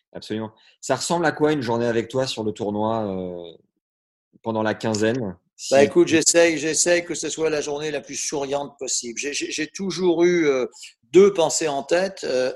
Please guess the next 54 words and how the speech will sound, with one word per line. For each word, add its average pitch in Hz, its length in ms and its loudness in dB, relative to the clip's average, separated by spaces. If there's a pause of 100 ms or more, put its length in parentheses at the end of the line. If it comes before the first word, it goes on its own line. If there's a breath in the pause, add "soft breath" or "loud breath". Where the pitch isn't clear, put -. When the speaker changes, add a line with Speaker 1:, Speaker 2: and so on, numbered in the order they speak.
Speaker 2:
un, 165 320 2 (160)
ce - 140 -8
que 139 100 -4
je 123 60 -6
disais 143 180 -2
il 143 60 0
y - 20 2
a 131 60 0
quelques 127 260 -4
minutes, 143 380 -2
c'est, 123 220 -2
je 113 100 -6
veux 131 60 -2
dire, 135 100 0
après 131 240 -2
tout, 156 180 -6
ce - 180 -4
n'est, 127 300 -4 (260)
ce - 140 -6
n'est 135 180 -2
que 170 100 8
du 160 140 8
sport, 151 380 4
ce - 100 0
n'est 123 160 -2
que 160 120 6
du 156 160 4
tennis. 143 400 -2
Il - 20 0
y 135 40 0
a 123 40 -2
des 123 40 -2
choses 117 360 -2
bien 165 260 4
plus 156 160 -6
graves 135 240 2
dans 135 120 -2
la 127 120 2
vie, 120 220 -12 (140)
bien 160 260 2
plus 147 160 -6
graves 131 240 0
dans 123 100 -6
la 120 140 -4
vie. 131 240 -14 (400 loud breath)
Ça, 160 180 6
c'est 151 120 2
la 131 100 0
première 127 260 -6
chose. 147 340 -2 (320 loud breath)
Et 131 120 0
il 151 100 4
en 156 140 4
découle 175 680 4